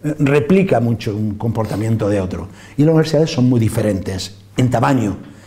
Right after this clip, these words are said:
Veremos si ahora esa que es la capacidad de instalado que identifica el tamaño de una trece entre Rioja y Complutense,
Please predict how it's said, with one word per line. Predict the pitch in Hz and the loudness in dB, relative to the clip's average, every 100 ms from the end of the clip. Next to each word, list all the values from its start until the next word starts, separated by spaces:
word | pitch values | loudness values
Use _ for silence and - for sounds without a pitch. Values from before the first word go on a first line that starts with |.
| - - - - - | -20 -20 -20 -10 2
Veremos | 156 190 220 220 | 4 6 6 4
si | 185 | 6
ahora | 180 202 | 8 6
esa | 190 202 | 4 4
que | |
es | 202 | 6
la | 196 | 6
capacidad | 190 185 185 | 4 4 6
de | 180 | 4
instalado | 185 185 214 202 | 6 6 8 6
que | 170 | 6
identifica | 170 165 160 196 185 | 4 2 0 4 4
el | 151 | 4
tamaño | 170 208 202 180 | 4 4 4 6
de | 175 | 6
una | 175 160 | 6 4
trece | 190 196 190 | 4 4 4
entre | 165 160 151 | 2 2 2
Rioja | 160 185 160 | 4 4 4
y | |
Complutense, | 160 156 165 160 196 196 190 | 2 2 2 4 4 2 0